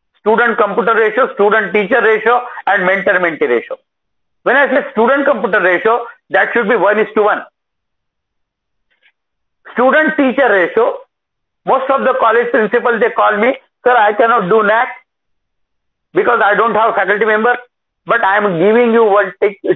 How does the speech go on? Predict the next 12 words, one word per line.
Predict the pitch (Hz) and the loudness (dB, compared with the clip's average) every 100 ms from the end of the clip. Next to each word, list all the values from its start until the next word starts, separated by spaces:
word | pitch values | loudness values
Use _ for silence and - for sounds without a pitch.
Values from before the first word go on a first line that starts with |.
| - | 0
tip | 233 - | -2 0
here, | 208 233 - - _ _ _ _ | 2 2 -2 -12 _ _ _ _
that | 202 214 | -2 0
in | 226 226 | 0 2
last | 233 247 240 | 2 0 -2
five | 208 208 | -2 2
years, | 247 226 190 233 233 _ - | 2 4 2 2 -4 _ -4
I | 165 208 | 0 2
have | 226 196 | 0 0
given | 196 220 233 262 - _ _ | 2 2 2 -2 -10 _ _
A | 208 240 262 | 4 4 4
grade | 233 190 151 | 2 0 -2